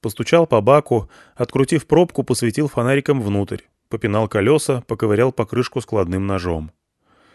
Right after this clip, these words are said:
«Я не археолог», — сказал он наконец, — «но это годы, не дни. В баке бурда, пластик в кабине выгорел и крошится, резина на покрышках расслоилась. Такое уже никуда не поедет,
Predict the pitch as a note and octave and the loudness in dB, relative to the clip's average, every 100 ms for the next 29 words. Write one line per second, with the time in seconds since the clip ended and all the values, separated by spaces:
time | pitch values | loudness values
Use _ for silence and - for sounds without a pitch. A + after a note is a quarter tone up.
0 | _ _ _ _ - F#2 B2+ C#3+ - B2+ | _ _ _ _ -8 0 2 2 0 -2
1 | C3+ A2 C#3+ E3+ F3 F#2 - - _ - | -2 0 2 4 4 2 -2 -20 _ -6
2 | G2+ F2+ F#2 F#2 F2+ F2+ F#2+ F2 D#2+ - | -2 2 2 0 -2 -2 -2 -2 -8 -14
3 | _ _ _ - - _ - A#2 C3+ - | _ _ _ -20 -20 _ -2 0 0 2
4 | D3 C3+ A2+ D3 F#2+ D#2 - - G#2+ A2 | 2 2 4 4 4 -4 -14 -6 -4 -2
5 | A#2 A2+ E2 - _ - F#2+ C#3+ D3+ G#2 | 0 -2 -2 -12 _ -10 2 4 4 2
6 | G#2 G#2+ C#3 C3+ G2+ _ - B2+ C3 B2 | 0 2 2 2 -4 _ 0 0 0 -6
7 | - B2+ B2+ D#3 A2+ A#2 D3+ A#2 G#2+ - | -4 -2 0 0 0 0 2 2 2 0
8 | A2+ G#2 G#2+ G2+ - D3+ - A2+ - - | -4 -2 -2 -2 -4 -4 -2 -4 -4 -20
9 | _ - A2 A2 D#3+ B2+ G#2+ G#2+ B2 B2+ | _ -2 0 2 0 0 0 -2 0 -2
10 | - - G#2+ - A2+ G#2+ F#2 E2 - - | -6 -8 -8 -4 0 2 0 -4 -8 -16
11 | _ _ _ _ B2 - G3 F3 C3 D3 | _ _ _ _ -4 4 6 6 4 2
12 | D3+ B2+ B2 C3+ B2 A#2+ A2+ G#2 D#2+ - | 0 0 0 0 0 0 0 -4 -10 -18